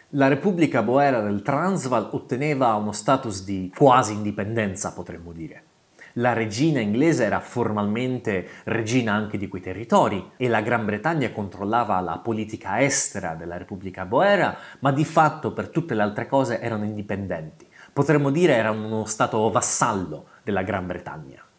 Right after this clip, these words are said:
Un successivo trattato di Londra nel milleottocentottantaquattro diede ulteriori libertà e autonomia ai Boeri,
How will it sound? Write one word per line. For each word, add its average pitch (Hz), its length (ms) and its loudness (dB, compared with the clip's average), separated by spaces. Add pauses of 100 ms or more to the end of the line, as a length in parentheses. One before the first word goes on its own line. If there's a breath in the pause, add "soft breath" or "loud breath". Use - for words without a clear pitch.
(120)
Un 139 160 -2
successivo 143 580 0
trattato 120 680 0
di 90 120 -6
Londra 113 460 0
nel 82 140 -12
milleottocentottantaquattro 101 1300 -6 (180 loud breath)
diede 131 340 2
ulteriori 156 880 2
libertà 104 640 -2
e 104 80 -8
autonomia 98 600 -4
ai 90 100 -4
Boeri, 85 460 -6